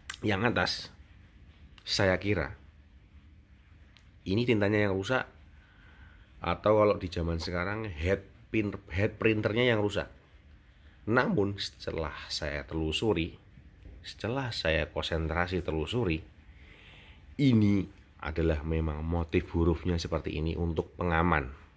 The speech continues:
untuk pengaman motif hurufnya. Oke,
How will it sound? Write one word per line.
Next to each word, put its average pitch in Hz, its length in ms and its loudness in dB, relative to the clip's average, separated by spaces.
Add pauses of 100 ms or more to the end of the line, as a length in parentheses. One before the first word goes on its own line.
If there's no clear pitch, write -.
(580)
untuk 104 560 2 (480)
pengaman 78 420 -2
motif 80 400 -6
hurufnya. 73 400 -6 (2000)
Oke, 120 320 0